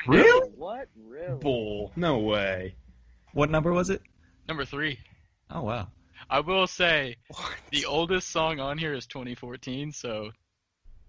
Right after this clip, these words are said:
Speaker 2: Okay, that's a
Speaker 4: there's
Speaker 2: good hint
Speaker 4: definitely,
Speaker 2: then. I
Speaker 4: there's
Speaker 2: said
Speaker 4: definitely
Speaker 2: Uptown Funk, so.
Speaker 4: there's definitely recency bias. <laughs>
Speaker 1: I'm, I'm thinking Lil Wayne, but Drake,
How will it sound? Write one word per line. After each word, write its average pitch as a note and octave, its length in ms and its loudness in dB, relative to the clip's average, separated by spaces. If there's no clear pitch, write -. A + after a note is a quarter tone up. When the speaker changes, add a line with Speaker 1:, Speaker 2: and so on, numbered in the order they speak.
Speaker 2:
Okay, A#2 260 2
that's A#2 200 2
a - 20 2
Speaker 4:
there's D3+ 60 4
Speaker 2:
good - 20 8
hint B2+ 100 6
Speaker 4:
definitely, D3+ 220 2
Speaker 2:
then. A2 80 0
I - 20 2
Speaker 4:
there's C3 140 2
Speaker 2:
said C#3+ 120 2
Speaker 4:
definitely C#3 420 4
Speaker 2:
Uptown G#2+ 40 -12
Funk, F#2+ 120 -14
so. G2 260 -6
Speaker 4:
there's D3+ 200 0
definitely E3 400 0
recency B2 460 -8
bias. G#2 380 -12
<laughs> - 680 -20
Speaker 1:
I'm, C3 280 -12
I'm C3 160 -2
thinking D#3+ 500 -2
Lil C3+ 260 2
Wayne, A2+ 640 -6
but G#2+ 320 -4
Drake, A2+ 760 -4